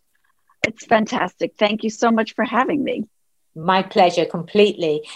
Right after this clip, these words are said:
Speaker 2: And I will connect with you offline and I'll make those introductions for you as well. Again, to my fantastic friends, my entrepreneurs that are out there, you know, slugging it every day, trying to make their, their, their passion and, and their dreams come alive.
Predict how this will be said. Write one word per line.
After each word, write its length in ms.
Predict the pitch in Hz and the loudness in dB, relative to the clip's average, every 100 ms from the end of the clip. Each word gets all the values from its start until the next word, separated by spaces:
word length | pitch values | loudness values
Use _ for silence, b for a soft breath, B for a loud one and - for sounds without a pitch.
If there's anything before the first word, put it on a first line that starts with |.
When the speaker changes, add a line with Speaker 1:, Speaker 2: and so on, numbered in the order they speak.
| B | B
Speaker 2:
And 160 | 180 147 | -2 2
I 200 | 208 247 | 2 4
will 280 | 220 208 196 | 6 6 4
connect 440 | - 214 208 - | 0 0 0 2
with 200 | 202 185 | 0 4
you 200 | 180 180 | 2 4
offline 680 | 185 185 - 190 185 196 226 | 2 2 2 4 6 6 4
and 140 | 180 | 2
I'll 100 | 175 | 0
make 240 | 180 175 - | 2 0 2
those 200 | 165 165 | 0 0
introductions 600 | 160 165 170 156 170 151 | -6 -2 -2 -2 -8 -8
for 120 | - 165 | -4 -2
you 200 | 160 160 | 0 0
as 160 | 160 | 0
well. 440 | 160 143 123 143 _ - | 0 2 0 -4 _ 0
Again, 400 | 208 220 214 214 | 4 6 4 0
to 100 | 220 | 0
my 180 | 202 190 | 0 0
fantastic 680 | 202 196 190 208 202 196 | 0 -2 0 -2 0 -4
friends, 460 | - 208 202 202 196 | 0 4 4 2 0
my 180 | 185 180 | 2 2
entrepreneurs 720 | 190 196 196 190 190 190 185 | 2 -2 -4 0 2 2 2
that 160 | 190 | 4
are 100 | 185 170 | 4 4
out 260 | 190 190 | 2 2
there, 320 | - 175 175 180 B B - | 4 6 4 2 B B -4
you 80 | |
know, 80 | 185 | -2
slugging 640 | 175 - 202 214 226 233 214 | -2 -4 2 2 6 4 4
it 120 | - | 2
every 300 | 214 208 214 | 2 4 4
day, 320 | 202 196 196 | 4 6 4
trying 240 | 190 208 | 2 -2
to 80 | 202 | 0
make 320 | 196 196 196 | 2 2 2
their, 300 | 202 185 185 b b - | 4 4 2 b b 2
their, 240 | 185 180 - | 4 4 0
their 160 | 185 180 | 2 2
passion 600 | - 214 214 220 208 208 | 0 -2 0 0 2 0
and, 280 | 185 180 160 175 | 0 0 0 -8
and 360 | 170 156 147 | -8 -8 -2
their 180 | 196 196 | 2 2
dreams 440 | 143 190 214 202 - | 2 2 2 0 -4
come 200 | 214 190 | -2 2
alive. 500 | 185 185 175 180 | 4 4 6 4